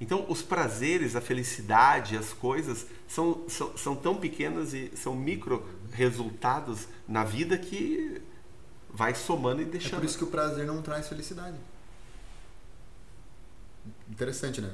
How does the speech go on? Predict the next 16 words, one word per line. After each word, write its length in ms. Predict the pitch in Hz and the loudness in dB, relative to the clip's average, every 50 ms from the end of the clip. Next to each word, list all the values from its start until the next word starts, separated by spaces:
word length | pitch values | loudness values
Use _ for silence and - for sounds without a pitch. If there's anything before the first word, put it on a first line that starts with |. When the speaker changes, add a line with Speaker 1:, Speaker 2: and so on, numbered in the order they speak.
| 95 | -2
Speaker 2:
Vamos 140 | 107 123 123 | -2 -2 0
pensar 260 | - 139 127 123 131 | 0 0 0 0 0
assim, 220 | 123 123 - 127 110 | -2 0 0 -2 -2
ó, 60 | 95 85 - - - - - - - - - | -2 -4 -8 -10 -12 -12 -12 -12 -12 -10 -6
num 160 | 120 120 127 127 | -4 -2 0 2
gráfico 400 | 123 117 113 107 - - - 107 | 4 4 4 2 0 -4 -8 -8
aqui, 180 | - - 107 | -6 -6 -8
ó. 500 | 95 95 - - - - - - - - | -8 -8 -10 -12 -12 -12 -12 -6 -4 -4
O 20 | - - - - - - - - - - - - - - - - - - - - - - - - - - - - - - - - - - - - - - - - - - - - | -4 -4 -6 -6 -6 -6 -4 -4 -4 -4 -4 -6 -6 -8 -8 -8 -8 -8 -8 -10 -10 -12 -12 -12 -12 -12 -12 -12 -12 -12 -12 -12 -12 -12 -12 -12 -12 -12 -12 -12 -12 -12 -12 -12
que 80 | - 151 | -8 -4
que 60 | - | -2
você 80 | - 170 | 0 2
mais 160 | 160 151 127 | 2 2 2
gosta 180 | 131 131 123 | 2 2 2
de 40 | 120 120 | 2 0
comer? 220 | 131 117 110 101 | 0 0 0 -2